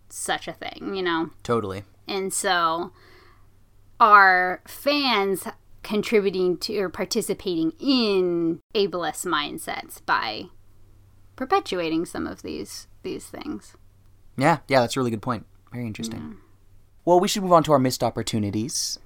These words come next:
Speaker 2: What's your missed opportunity?
Speaker 1: I was just talking, so why don't we go to you?
Speaker 2: Oh, very well. My missed opportunity has to deal with the way that Muggles are treated, because
Speaker 1: Mm-hmm.
Speaker 2: we, we've talked about this in the past, how, how Ron and others will look down on Muggle,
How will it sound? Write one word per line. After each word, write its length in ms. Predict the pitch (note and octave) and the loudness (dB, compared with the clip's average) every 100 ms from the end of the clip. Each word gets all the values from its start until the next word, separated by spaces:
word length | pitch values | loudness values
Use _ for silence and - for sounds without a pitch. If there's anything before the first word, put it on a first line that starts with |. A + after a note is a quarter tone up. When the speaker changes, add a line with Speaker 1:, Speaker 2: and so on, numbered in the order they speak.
| - | -16
Speaker 2:
What's 340 | - D#3+ - - | 0 0 2 -2
your 180 | D#3 C#3 | 0 0
missed 200 | G#2+ G#2+ | -2 -6
opportunity? 600 | G#2 - G#2 G2+ G2+ G#2 - - | -8 -8 -8 -6 -8 -10 -16 -12
Speaker 1:
I 100 | C#4+ | -6
was 100 | D#4+ | -4
just 180 | E4+ E4 | -4 -6
talking, 380 | D#4+ F4 F#4 F#4 | -6 -6 -6 -8
so 140 | - | -10
why 60 | G#3 | -12
don't 140 | G#3+ | -10
we 120 | A#3 G#3 | -10 -10
go 120 | G#3+ | -10
to 100 | G#3 | -10
you? 260 | A#3 A3 - - B2+ | -12 -12 -16 -14 -10
Speaker 2:
Oh, 160 | G3+ - - | -10 -12 -8
very 200 | A2+ C3 | -6 -4
well. 260 | F3 G3+ - _ _ - | -6 -8 -12 _ _ 2
My 100 | D#3 | 2
missed 180 | G#3+ G#3+ | 4 4
opportunity 580 | F3+ D#3+ A#2 G#2 G2+ B2 _ _ - | 2 0 -2 -2 -4 -6 _ _ 4
has 280 | D3 C#3 | 6 6
to 100 | - | 2
deal 380 | B2 A#2 A2+ A2 - | -4 0 0 -2 -2
with 540 | G#2 B2+ A#2 - - - - - - - - | 4 4 4 -2 -16 -20 -20 -20 -20 -18 -8
the 160 | A#2 | -2
way 140 | A2 G#2 | 0 0
that 180 | - - | -4 -4
Muggles 640 | A2+ G2+ - F2+ - - - | -2 -2 -4 -10 -6 -6 -6
are 480 | - - - - - - | -8 -8 -8 -12 -14 -14
treated, 360 | - A#2+ - - - - | -4 -4 -4 -12 -18 -10
because 560 | A2 - G#2 G2+ F#2+ F3+ | -10 -4 -4 -4 -4 -4
Speaker 1:
Mm-hmm. 220 | F#3 A3+ A#3 - - | -6 -10 -12 -18 -4
Speaker 2:
we, 160 | C3 C#3+ | 0 2
we've 160 | D#3+ | 4
talked 180 | D#3 D3+ | 6 6
about 100 | C3+ | 4
this 140 | B2 | 2
in 60 | A#2+ | -2
the 60 | A2 | -2
past, 340 | G#2+ G2+ - | -2 -2 -4
how, 200 | G#2+ G#2+ | -4 -4
how 200 | - A2 G#2+ | -2 -2 2
Ron 420 | A2+ B2 A#2+ A2+ | 6 8 8 6
and 160 | A2+ A2 | 0 -2
others 480 | G#2+ G#2 G2+ G2 - | 0 0 -2 -4 -4
will 300 | G#2+ G2+ G2 | -2 -2 -2
look 180 | G2+ - | -6 -4
down 280 | G#2+ G#2 F#2+ | -2 -2 -4
on 220 | G2+ G2+ | -4 -4
Muggle, 460 | G2 F#2+ F#2+ G2 | -4 -4 -4 -6